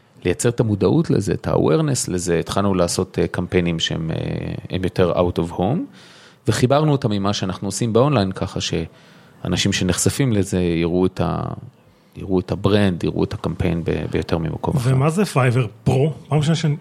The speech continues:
Speaker 2: פעם ראשונה שאני שומע את זה, זה עכשיו שאתה מספר לי.
Speaker 1: כנראה לא במקרה, כי פייבר פרו הוא מוצר שכרגע נמצא בפיילוט, הוא התחיל, אה, לפני כמה חודשים,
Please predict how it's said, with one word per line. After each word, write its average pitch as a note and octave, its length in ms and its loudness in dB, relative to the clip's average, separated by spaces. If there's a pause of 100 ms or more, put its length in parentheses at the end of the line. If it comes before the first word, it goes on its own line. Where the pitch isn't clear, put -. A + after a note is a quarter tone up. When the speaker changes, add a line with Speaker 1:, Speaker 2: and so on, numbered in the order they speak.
Speaker 2:
פעם G3 160 4
ראשונה F#3 200 2
שאני E3 160 2
שומע D3+ 240 2
את G3 80 2
זה, E3+ 60 0
זה C3+ 100 2
עכשיו C#3+ 200 0
שאתה C3 120 2
מספר B2+ 320 -2
לי. A#2+ 140 -8 (1400)
Speaker 1:
כנראה C3 260 2
לא C3+ 100 4
במקרה, B2 460 2
כי F#2 640 2 (120)
פייבר A2 280 2
פרו G2 260 0 (520)
הוא F2 120 -4
מוצר F#2+ 320 -2
שכרגע F#2 400 0
נמצא F2 300 -2
בפיילוט, A2+ 640 -2
הוא F#2 120 0
התחיל, G2 500 0
אה, F#2 60 4 (340)
לפני F2+ 300 -4
כמה F2+ 220 0
חודשים, C3+ 680 0